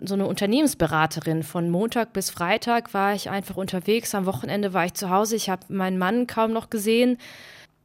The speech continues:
sehr wenig geschlafen und, ähm, war auch halt ständig in der, natürlich nicht, noch nicht, noch lang nicht so bekannt wie jetzt, aber eben trotzdem ständig in der Öffentlichkeit, ständig mit meinem Gesicht vor einer Kamera.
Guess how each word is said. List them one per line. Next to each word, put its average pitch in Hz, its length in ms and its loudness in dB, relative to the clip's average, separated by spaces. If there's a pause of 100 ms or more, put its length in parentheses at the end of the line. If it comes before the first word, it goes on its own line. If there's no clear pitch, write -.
(140)
sehr 208 280 4
wenig 220 300 4
geschlafen 240 840 4 (400)
und, 208 380 2
ähm, 196 500 2 (140)
war 190 280 2
auch 220 120 0
halt 214 140 -2
ständig 269 500 2
in 226 140 2
der, 214 360 4 (540)
natürlich 220 560 2
nicht, 226 160 2
noch 208 140 2
nicht, 214 240 0
noch 208 140 -2
lang 196 220 4
nicht 247 180 4
so 208 360 6
bekannt 208 560 2
wie 220 60 0
jetzt, 202 360 4
aber 208 280 0 (140)
eben 240 200 6
trotzdem 240 360 0
ständig 233 320 2
in 233 60 4
der 202 100 6
Öffentlichkeit, 170 600 2
ständig 220 300 2
mit 220 80 0
meinem 208 180 0
Gesicht 208 340 2
vor 220 100 2
einer 196 160 4
Kamera. 214 580 4